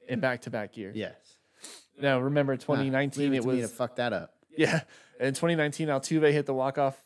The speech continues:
Speaker 1: uh, home run, and you remember the smile that Chapman had,
Speaker 2: Yep.
Speaker 1: <laughs> and then, uh, he gives up the home
Speaker 2: Yep.
Speaker 1: to Brasso. So
Speaker 2: You know, one thing they're gonna talk about right here, too,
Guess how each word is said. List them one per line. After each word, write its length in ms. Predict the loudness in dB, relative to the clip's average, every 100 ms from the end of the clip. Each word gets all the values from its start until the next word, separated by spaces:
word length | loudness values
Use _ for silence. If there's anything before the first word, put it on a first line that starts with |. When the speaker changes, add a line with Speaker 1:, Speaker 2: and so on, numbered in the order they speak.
| _ -10
Speaker 1:
uh, 140 | -6
home 240 | -2 0 2
run, 300 | 2 0 -4 _ _
and 160 | -6 0
you 100 | 0
remember 280 | 0 0 -2
the 100 | -4
smile 420 | -4 0 2 2
that 100 | 0
Chapman 320 | -2 -4 -4
had, 340 | -2 2 2 -2 -12 -2 4
Speaker 2:
Yep. 200 | 4 4
Speaker 1:
<laughs> 40 |
and 220 | 0 2
then, 220 | 2 2 2
uh, 100 | 0
he 140 | 0
gives 220 | -2 -2 -2
up 100 | -8
the 80 |
home 140 | -8 -4
Speaker 2:
Yep. 160 | -4
Speaker 1:
to 60 | -4
Brasso. 340 | -6 -6 -8 -10 -20 -20 _ _
So 180 | 2 6
Speaker 2:
You 60 |
know, 340 | 8 8 4 -4 -2
one 240 | 0 2
thing 200 | 4 4
they're 120 | 4
gonna 180 | 2 2
talk 240 | 2 0
about 220 | 0 0 2
right 200 | 0 0
here, 140 | -4
too, 360 | -2 -2 -2